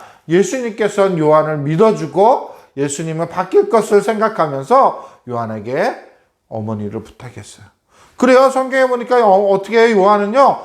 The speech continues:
어머니를, 예수님의 어머니를 잘 보살펴주고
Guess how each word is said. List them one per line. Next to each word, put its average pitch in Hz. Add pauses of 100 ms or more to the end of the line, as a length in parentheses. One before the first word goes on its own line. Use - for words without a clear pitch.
(120)
어머니를, 165 (1000)
예수님의 139
어머니를 123 (220)
잘 143
보살펴주고 127